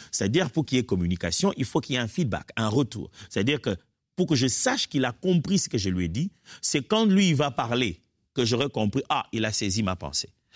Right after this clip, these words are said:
La prière, donc, est faite aussi du fait qu'il doit avoir un retour. L'homme ne se met pas seulement à parler, parler, parler, parler, parler, parler.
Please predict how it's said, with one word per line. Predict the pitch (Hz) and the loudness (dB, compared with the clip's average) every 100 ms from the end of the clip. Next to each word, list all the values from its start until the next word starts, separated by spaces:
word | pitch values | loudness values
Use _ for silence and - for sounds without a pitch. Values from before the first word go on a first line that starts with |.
| - | -6
La | 123 | -4
prière, | 117 143 196 147 | 0 2 2 2
donc, | 180 185 | 0 0
est | 131 | -2
faite | 110 160 - _ _ _ | 0 -2 -4 _ _ _
aussi | 127 113 - 226 - - | 0 2 2 2 0 -4
du | 113 | -2
fait | 139 113 | -2 -2
qu'il | - 175 - _ 131 | 0 0 0 _ 2
doit | 131 147 | 4 2
avoir | 123 120 | 2 0
un | 117 | 0
retour. | 110 135 110 143 101 82 - _ | 0 -2 0 2 2 0 -10 _
L'homme | 110 139 131 | 0 0 2
ne | 113 | 0
se | - | 2
met | 110 | 0
pas | 113 107 | 0 -4
seulement | - 90 | -4 -2
à | 87 | -4
parler, | 65 85 90 | -4 -4 -4
parler, | 76 90 | -6 -6
parler, | 73 98 | -4 -4
parler, | 120 127 160 | -2 -4 -2
parler, | 143 160 | -4 -2
parler. | 170 175 151 | 0 0 -2